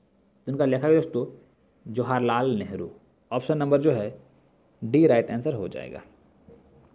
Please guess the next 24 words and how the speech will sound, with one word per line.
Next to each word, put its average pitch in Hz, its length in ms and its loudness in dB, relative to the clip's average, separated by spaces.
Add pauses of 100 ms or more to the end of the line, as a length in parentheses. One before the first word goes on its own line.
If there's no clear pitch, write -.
(220)
अगला 151 220 2
है, - 280 -2 (140)
भारतीय 160 420 2
संविधान 170 400 4
का 143 280 2 (300)
भाग 151 680 2 (520)
चार 123 500 0 (360)
निम्नलिखित 151 500 2
में 160 180 2
से 156 180 4
किससे 165 340 0
संबंधित 104 400 -2
है? - 260 -18 (140)
जो 117 140 -2
भाग 127 280 -4
चार 139 260 2
है 113 240 -6 (340)
वो 135 80 4
निम्नलिखित 147 520 2
में 135 160 4
से 143 440 0 (240)
किससे 139 280 2
संबंधित 107 540 -2
है? - 240 -14